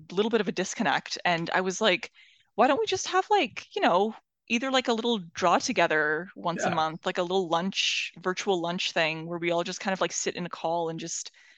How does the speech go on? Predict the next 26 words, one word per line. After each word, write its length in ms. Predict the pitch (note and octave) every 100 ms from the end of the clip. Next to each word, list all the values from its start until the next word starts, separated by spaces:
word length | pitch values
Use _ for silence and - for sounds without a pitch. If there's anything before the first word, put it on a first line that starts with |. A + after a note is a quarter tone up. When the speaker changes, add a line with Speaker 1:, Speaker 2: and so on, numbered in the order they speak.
| -
Speaker 1:
have 180 | G3+
Speaker 2:
Yeah. 40 | F#3+
Speaker 1:
lunch 360 | A#3 A#3 -
or 100 | -
talk 440 | F#3 - G#3+ G3 C#3
Speaker 2:
Like 80 | C3
a 20 |
Speaker 1:
or 80 | C3
Speaker 2:
no 200 | C3+ C3+
Speaker 1:
discuss 320 | - C3 G3
Speaker 2:
pressure, 340 | C3 B2 B2
Speaker 1:
things?" 160 | F#3 - _ -
Speaker 2:
chill 240 | - B2
Speaker 1:
Yeah, 280 | C#4 G4 C4
Speaker 2:
time. 80 | A#3
Speaker 1:
just, 240 | B3+ D4+
like, 80 | F4
a 60 | D#4
Speaker 2:
Yeah. 40 |
Speaker 1:
very 220 | B3+ D#4
casual 500 | E4 - A#3 A#3+ C#4
thing. 480 | C4+ D#3 D3+ A#3 D4 -
Um, 420 | G3 F#3+ F3+ F3 -
and, 260 | G3+ G3 - - - _
you 80 | C4
know, 240 | G#3+ E3